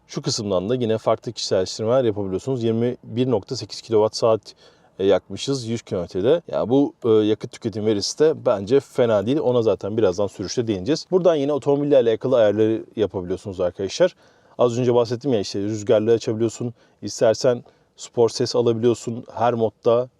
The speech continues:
e, ufaktan böyle bir hızlı trenmiş gibi ses veriyor bu arada. Şasinin ayarlamasını yine buradan manuel olarak da yapabiliyorsun. Bunun haricinde direksiyon üzerindeki bu sürüş modu tuşuyla arkadaşlar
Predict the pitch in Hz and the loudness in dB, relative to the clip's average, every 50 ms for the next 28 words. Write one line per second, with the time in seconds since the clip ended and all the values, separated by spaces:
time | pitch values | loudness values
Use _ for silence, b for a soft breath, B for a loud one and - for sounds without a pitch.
0 | - - - 110 - 113 101 - - 113 107 110 107 101 104 104 123 127 - - | -18 -16 -14 -4 -4 -4 -4 -2 -4 -4 -2 -2 -2 -2 0 0 -2 -2 -2 -4
1 | 120 117 123 127 - - 131 120 117 117 - - - 110 95 92 - - 101 - | -4 -4 -2 -4 -2 0 0 0 0 -2 -4 -8 -10 -10 -10 -8 -8 -8 -8 -8
2 | - 95 92 90 90 87 82 87 87 90 92 98 131 147 - - - - 139 127 | -6 -6 -4 -4 -4 -4 -4 -4 -4 -4 -2 0 0 -2 -2 -4 -2 -2 -2 0
3 | - 143 131 135 127 123 120 120 117 120 - - 123 110 110 113 117 107 104 107 | 0 -2 2 2 4 4 4 2 0 -2 -2 -4 -4 -4 -2 0 0 -2 0 0
4 | 113 113 110 107 104 104 107 113 120 123 131 127 - 156 147 131 127 143 139 143 | 0 0 2 0 0 2 2 4 4 2 2 0 0 0 0 0 0 -2 0 0
5 | 151 143 - - 180 180 - 120 123 143 165 170 160 147 127 123 139 156 180 143 | 0 0 0 -4 -8 -6 -2 0 2 2 4 2 2 0 -2 -2 -2 0 0 0
6 | 123 123 123 117 - - 156 151 127 131 120 110 107 - - 151 127 117 117 131 | 2 0 0 0 0 0 0 2 2 0 0 0 -2 -2 -2 -4 -2 0 0 2
7 | 147 156 - - - - - 127 160 180 - 160 135 117 95 104 101 90 - - | 2 0 0 -6 -10 -6 -2 0 0 0 0 0 0 0 0 -2 -4 -6 -8 -14
8 | - - - - 95 92 92 90 87 - - 92 87 - - 165 180 180 - | -18 -14 -10 -8 -2 0 2 2 2 0 -4 -6 -6 0 0 0 0 0 -2